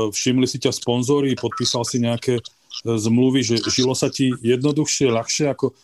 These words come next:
tenistovi, ktorý mal, neviem, osemnásť, devätnásť rokov, e, získal si prvé veľké prize money, peniaze, za ktoré si mohol cestovať na ďalšie turnaje. E, výrazne to ovplyvnilo tvoju ďalšiu kariéru, aj čo sa týka takého materiálneho, finančného zabezpečenia?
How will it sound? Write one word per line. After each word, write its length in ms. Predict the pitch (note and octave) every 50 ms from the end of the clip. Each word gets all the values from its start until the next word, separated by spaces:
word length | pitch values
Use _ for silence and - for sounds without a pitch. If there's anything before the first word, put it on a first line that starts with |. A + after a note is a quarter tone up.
| - - _ _ _ - -
tenistovi, 560 | C3 B2+ C3+ C3 - - D3 C#3 C3+ C3 A#2+
ktorý 320 | - - C3+ B2 B2 B2
mal, 240 | B2 A#2+ A#2 A#2 A#2 A2+ A2
neviem, 240 | A#2 B2+ B2 A2 A2
osemnásť, 400 | A2 - - B2 A#2+ A#2 G#2+ G#2
devätnásť 440 | A#2 A2+ A#2 - - A#2+ A2+ G#2 A2
rokov, 400 | A2+ A2+ - - C3 A#2+ A#2 A2+
e, 720 | - _ _ _ - - - - - A#2 A2+ A2+ A2+ A2 G#2+
získal 400 | G2+ A#2 A#2 - - C3 A#2+ A2+
si 240 | - - A#2 A2+
prvé 240 | G#2+ - B2+ B2 B2+
veľké 320 | A2+ A#2 A2+ A2+ - B2+ -
prize 320 | A#2 A2+ A2+ A2+ G#2 B2
money, 400 | B2 A#2+ A#2+ A#2+ A#2 A#2 A#2 _ _ _ _ _ _ _ _ _ _ -
peniaze, 400 | B2 A#2+ B2 B2 B2 A#2 A2 A#2
za 160 | G#2+ A#2 A2
ktoré 240 | - - B2 A2+ -
si 80 | -
mohol 240 | A#2 A#2 A2+ A2+ A2
cestovať 320 | - A2 - - B2 A2+
na 120 | A2 A2 A2 G#2+
ďalšie 320 | A2+ A2+ - - B2+ A#2
turnaje. 440 | - A#2+ A2+ A#2 A#2+ A#2 A#2 A#2 A2+
E, 20 | _ _ _ _ _ _ - G2 G#2 A#2+ A#2+ A#2+ A#2+ A#2+ A#2+ A#2+ A#2+ A#2+ A2 - - - A2
výrazne 480 | G#2+ G#2 A#2 A#2+ C3 C3+ B2+ D3+ D3+ -
to 120 | C#3 D#3+
ovplyvnilo 600 | D3+ - - C3+ C3 C#3 C#3 C3+ C3+ C3 C3 B2+
tvoju 240 | - C3 B2+ B2 A2+
ďalšiu 320 | A2 G2 F2 - - -
kariéru, 400 | - - C#3+ C#3+ D3+ D#3 C#3+ C3+
aj 80 | A#2 G#2
čo 80 | -
sa 120 | - - B2 A#2
týka 320 | - - A#2+ A2+ - B2
takého 400 | - - A2+ - C3 A#2 - _ _ - - -
materiálneho, 720 | - G#2+ G#2+ - - B2+ B2 A#2+ A#2+ A#2+ B2 A#2 A#2 A2+
finančného 560 | - - A2 A2+ A2+ A2 - - A#2+ A2+ A#2 A2
zabezpečenia? 800 | A2 G#2+ A2 B2 - - C#3+ C3 - D#3+ D#3 D3+ D3 C3+ B2+